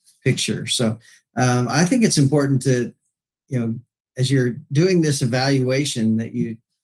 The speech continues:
see, uh, okay, yeah, we had some great things last year, but what is their temperature for the coming year? Are they excited about serving the Lord,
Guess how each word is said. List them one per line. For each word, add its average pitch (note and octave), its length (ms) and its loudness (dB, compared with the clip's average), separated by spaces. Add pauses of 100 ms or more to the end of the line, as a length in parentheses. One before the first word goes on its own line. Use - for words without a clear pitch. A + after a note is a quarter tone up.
(200)
see, F3 320 0
uh, A#2+ 240 -6
okay, C#3 280 -2
yeah, D3 380 -2
we D#3+ 140 0
had F3 140 0
some B2 160 -2
great F3 260 -2
things D3 260 -2
last C#3 360 -2
year, A#2 240 -8 (460)
but C#3 120 -2
what D#3 160 0
is F#3 140 -2
their B2+ 160 -2
temperature D3 600 0
for A#2+ 320 -4
the A#2 140 -4
coming C#3+ 460 0
year? G#2 380 -6 (380)
Are B2 100 0
they A2 380 -2 (100)
excited C#3 640 0
about B2 300 -2
serving C3 400 -2
the A#2+ 80 -4
Lord, A#2+ 440 -4